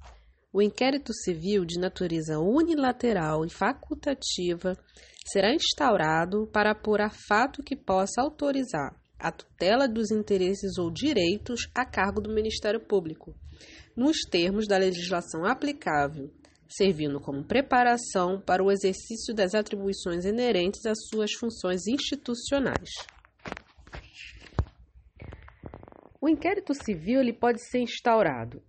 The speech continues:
unilateral, facultativa,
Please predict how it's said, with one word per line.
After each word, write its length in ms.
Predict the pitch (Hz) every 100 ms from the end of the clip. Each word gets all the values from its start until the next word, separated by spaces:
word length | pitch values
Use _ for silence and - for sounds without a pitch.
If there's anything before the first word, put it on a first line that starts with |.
| _
unilateral, 1200 | 262 302 269 226 202 185 160 151 135 139 156 - - _ - -
facultativa, 1400 | 262 285 - 262 - 180 - - - 151 143 156 202 320